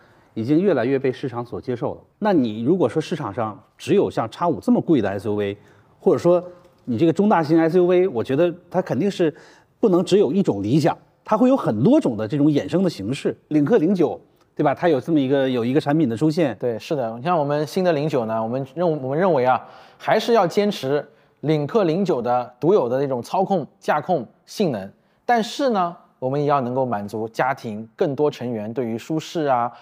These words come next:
Speaker 2: 对于在车内的移动的家的这种享受，这次我们也要把它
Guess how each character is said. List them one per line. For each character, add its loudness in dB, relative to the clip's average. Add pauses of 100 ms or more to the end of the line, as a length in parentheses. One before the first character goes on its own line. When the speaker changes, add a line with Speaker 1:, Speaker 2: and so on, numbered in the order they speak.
(200)
Speaker 2:
对 -2
于 -2
在 0
车 0
内 0
的 -4 (220)
移 0
动 0
的 -4
家 0
的 0
这 -4
种 -4
享 -8
受， 0 (280)
这 -2
次 -6
我 -6
们 -6
也 -6
要 -4
把 -8
它 -6